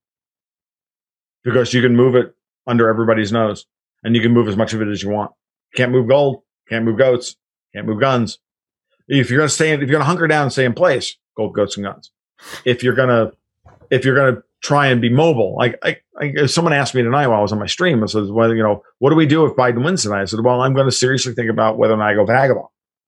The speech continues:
You know, do I sell the house, or do I just, you know, abandon it and go vagabond for a couple of years until this whole thing, you know, settles down and we figure out what's gonna happen? Um, 'cause I can do my job from anywhere in the world. I just need a laptop and a,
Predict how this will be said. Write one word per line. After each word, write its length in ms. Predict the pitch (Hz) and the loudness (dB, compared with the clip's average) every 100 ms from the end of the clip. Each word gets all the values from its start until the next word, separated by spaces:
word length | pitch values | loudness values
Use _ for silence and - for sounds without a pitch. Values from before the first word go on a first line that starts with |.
| _ _ _ _ _ _ _ _ _ _ _ _ _ - | _ _ _ _ _ _ _ _ _ _ _ _ _ -8
You 80 | |
know, 180 | 95 90 _ _ | -8 -8 _ _
do 100 | - | -4
I 40 | |
sell 260 | - 123 127 | -2 0 2
the 80 | 127 | 2
house, 260 | 143 143 | 2 0
or 120 | 131 113 | -2 0
do 100 | 107 | 0
I 40 | |
just, 180 | 104 101 | 0 0
you 80 | 113 | 0
know, 160 | 95 | 0
abandon 440 | 101 95 113 131 104 | 0 0 2 2 0
it 100 | 104 | 0
and 160 | 113 | -2
go 160 | 101 101 | 0 2
vagabond 500 | 107 120 135 98 92 | 2 2 2 -2 -4
for 80 | 95 | -8
a 40 | |
couple 180 | 101 107 | -8 -6
of 60 | 98 | -4
years 200 | 101 95 | -4 -2
until 240 | 98 104 101 | 0 2 0
this 160 | 98 - | -4 0
whole 180 | 110 107 | 0 0
thing, 260 | 104 101 - _ - | -2 -4 -12 _ -4
you 80 | |
know, 100 | 104 | -2
settles 360 | 95 123 104 92 | 0 0 -2 0
down 200 | 123 123 | 0 2
and 40 | 98 | 0
we 60 | |
figure 240 | 90 101 101 | -2 -2 0
out 100 | 101 | -2
what's 140 | 104 | -4
gonna 160 | - 107 | -4 -2
happen? 320 | 127 - - _ - - _ | -2 -2 -10 _ -20 -20 _
Um, 420 | 113 113 110 101 87 | -2 0 2 -2 -4
'cause 140 | 110 107 | -2 0
I 80 | |
can 140 | 107 110 | 0 2
do 100 | 110 | 2
my 160 | 107 | 2
job 320 | 101 98 98 - | 2 0 0 -4
from 180 | 101 | -6
anywhere 280 | 98 101 95 | -4 -4 -4
in 80 | 107 | -2
the 60 | 117 | 0
world. 300 | 98 117 - | 0 -2 -4
I 100 | - | -10
just 180 | 101 - | -12 -4
need 80 | 117 | 0
a 60 | 127 | 2
laptop 460 | 117 - 113 117 | 0 0 0 0
and 100 | |
a, 40 | 123 | 2